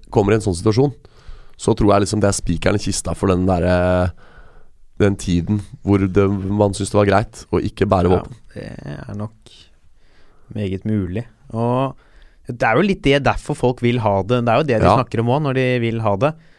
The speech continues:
Speaker 2: Eh, og det er jo liksom sånn, antall land som ikke har permanent bevæpnet politi,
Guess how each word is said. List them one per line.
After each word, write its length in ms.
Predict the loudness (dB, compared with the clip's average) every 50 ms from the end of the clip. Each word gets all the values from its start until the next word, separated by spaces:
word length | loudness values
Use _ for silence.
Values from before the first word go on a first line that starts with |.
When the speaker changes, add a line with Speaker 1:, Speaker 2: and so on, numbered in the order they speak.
| _ -20 -20 _ _ -14 -6
Speaker 2:
Eh, 100 | -2 -2 -2
og 320 | 0 2 2 2 0 -2 -6 _ _ _ _ _ _ _ _ _ _
det 80 | 0 2
er 180 | 4 4 4
jo 80 | 2 2
liksom 140 | 2 2 2
sånn, 320 | 2 0 0 -2 -10 -18 -20 _ _ _ _ _ _ -20 _ _ _ -2 0
antall 340 | 0 0 2 2 2 2 4
land 340 | 4 2 0 0 -4 -8 -10 -14 -12
som 420 | -12 -2 0 2 2 2 0 -6 -10 -16 -20 -20 -20 _ -14 -8 -8
ikke 460 | -8 -8 -8 -16 _ -2 0 0 2
har 240 | 2 4 2 2 2
permanent 440 | 2 0 -2 -2 0 0 -2 -2 -2
bevæpnet 420 | 0 0 0 0 -2 -2 -4 -4 -2
politi, 420 | 0 -2 0 0 0 0 0 -2